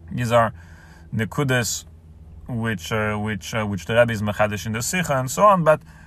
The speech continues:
with regard to when the Rebbe says, "Behabale Kaman Re'ei," three,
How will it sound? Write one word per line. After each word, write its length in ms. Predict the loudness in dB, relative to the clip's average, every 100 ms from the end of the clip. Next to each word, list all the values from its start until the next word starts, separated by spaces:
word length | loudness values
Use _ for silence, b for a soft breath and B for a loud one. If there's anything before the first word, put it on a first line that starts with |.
| -4
with 200 | -2 -2
regard 420 | 2 6 6 4
to 140 | -2
when 160 | 0 0
the 100 | 2
Rebbe 220 | 2 2
says, 200 | -2 -4
"Behabale 560 | -2 2 4 6 6 4
Kaman 420 | 2 4 6 4
Re'ei," 640 | 2 0 4 6 6 2 -4 b b b b b
three, 640 | -20 -6 0 2 2 0